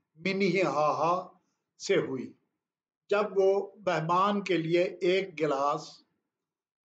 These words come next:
میں پھلوں کا شربت لے کر آئی تھی، پھر اس کے ہاتھ دھلا کر اسے کھانا پروس کر دیا۔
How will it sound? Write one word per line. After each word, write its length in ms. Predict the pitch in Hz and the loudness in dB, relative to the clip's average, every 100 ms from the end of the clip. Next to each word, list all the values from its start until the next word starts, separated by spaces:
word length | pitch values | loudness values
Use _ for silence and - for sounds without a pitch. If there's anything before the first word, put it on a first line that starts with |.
| _ 156 | _ -6
میں 120 | 156 | -4
پھلوں 400 | 156 - 196 190 | -4 2 4 4
کا 120 | 170 | 2
شربت 520 | 151 160 151 160 151 | -2 -2 0 -2 0
لے 100 | 135 | -4
کر 180 | 131 139 135 | -2 -6 -6
آئی 260 | 127 107 107 | -12 -12 -14
تھی، 240 | _ 92 87 _ _ _ _ _ _ _ _ _ | _ -20 _ _ _ _ _ _ _ _ _ _
پھر 220 | 190 240 240 - - _ | -2 2 2 -2 -10 _
اس 200 | 202 208 | -2 -2
کے 140 | - 196 | -2 -4
ہاتھ 560 | 147 170 190 202 151 | -2 0 0 -2 -6
دھلا 280 | 135 151 165 | -4 0 0
کر 220 | 165 175 | 0 -2
اسے 340 | 180 175 156 165 | -4 -4 -4 -4
کھانا 400 | 160 151 165 175 | -4 -4 0 -2
پروس 440 | 160 139 147 147 | -2 -6 -6 -6
کر 180 | - 151 | -4 -4
دیا۔ 340 | 117 143 160 | -4 -4 -4